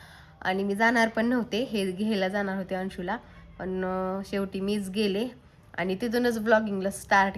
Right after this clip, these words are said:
केले, कारण आज काही ब्लॉग बनवावं असं काही माझ्या म्हणजे डोसक्यात नव्हतं, डोक्यात. पण म्हटलं की चला, एवढं सुंदर झालेलं आहे तर आठवण राहते अंशूची एकदम लहानपणापासून, म्हणजे की आपल्या YouTube-वरती राहतात आठवणी, म्हणून मी तिथून सुरू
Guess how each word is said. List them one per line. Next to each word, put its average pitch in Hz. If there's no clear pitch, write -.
केले, 185
कारण 180
आज 196
काही 190
ब्लॉग 196
बनवावं 196
असं 196
काही 196
माझ्या 185
म्हणजे 180
डोसक्यात 196
नव्हतं, 208
डोक्यात. 202
पण 185
म्हटलं 185
की 202
चला, 202
एवढं 190
सुंदर 196
झालेलं 190
आहे 185
तर 185
आठवण 185
राहते 196
अंशूची 196
एकदम 185
लहानपणापासून, 185
म्हणजे 180
की 185
आपल्या 185
YouTube-वरती 185
राहतात 196
आठवणी, 180
म्हणून 180
मी 185
तिथून 185
सुरू 202